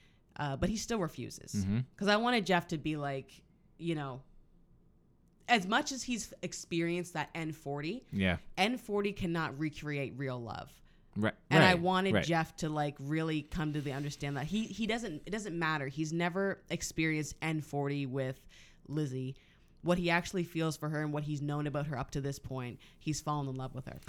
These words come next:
Speaker 2: It's all, it's natural.
Speaker 1: Pretty
Speaker 2: Yeah.
Speaker 1: much, yes. It's, it's all natural, right? Um, and it's, this is gonna infuriate Abnesti, and he demands to know why Jeff won't do as he's told, and asks whether or not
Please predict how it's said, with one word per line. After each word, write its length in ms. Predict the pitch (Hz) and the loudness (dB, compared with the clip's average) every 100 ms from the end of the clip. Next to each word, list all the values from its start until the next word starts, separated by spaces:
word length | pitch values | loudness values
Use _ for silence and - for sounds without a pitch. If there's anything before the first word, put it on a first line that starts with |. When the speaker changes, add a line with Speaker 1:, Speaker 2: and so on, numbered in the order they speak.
| - - - | -18 -10 0
Speaker 2:
It's 160 | 123 | 8
all, 180 | 123 110 | 8 8
it's 240 | 127 120 104 | 6 6 6
natural. 400 | 92 87 90 82 | 4 4 -2 2
Speaker 1:
Pretty 220 | 208 165 | 4 4
Speaker 2:
Yeah. 160 | 151 98 | 4 2
Speaker 1:
much, 180 | - | 2
yes. 240 | 175 135 156 | 0 0 -4
It's, 120 | 160 | -6
it's 160 | 170 190 | -2 0
all 140 | 160 | 0
natural, 480 | 156 156 151 131 117 | 0 -2 -4 -8 -8
right? 320 | 131 139 208 - - - - - - | -6 -6 -8 -16 -20 -20 -20 -20 -8
Um, 440 | 156 156 147 143 - - - - - - - | -4 -2 -2 -4 -8 -14 -20 -20 -20 -20 -2
and 140 | 202 | 4
it's, 140 | 202 214 | 4 2
this 240 | 185 262 233 | 2 2 2
is 80 | |
gonna 180 | 202 185 | 2 2
infuriate 520 | 160 - 196 190 156 | 2 2 4 6 4
Abnesti, 720 | - 151 139 135 - 131 165 - | 0 -2 -4 -6 -8 -8 -6 -6
and 160 | 160 | -4
he 140 | 165 165 | -2 0
demands 480 | 160 165 170 170 | 0 0 0 -4
to 80 | 175 | -4
know 140 | 160 151 | -2 -2
why 340 | 139 143 143 | -2 -2 -2
Jeff 320 | 135 135 - | -4 -6 -6
won't 240 | 139 135 135 | -6 -6 -4
do 240 | 131 131 | -4 -4
as 220 | - 139 - | -4 -6 -4
he's 220 | 143 - | -6 -4
told, 460 | - 151 123 - - - - - - - | -2 0 -2 -6 -16 -20 -20 -20 -20 -8
and 400 | 156 143 135 - - - - - _ - 180 | -4 -4 -4 -8 -16 -20 -20 -20 _ -8 -2
asks 280 | 170 - | -2 0
whether 320 | 165 160 156 151 | -2 0 0 0
or 40 | |
not 280 | 143 143 | 0 -2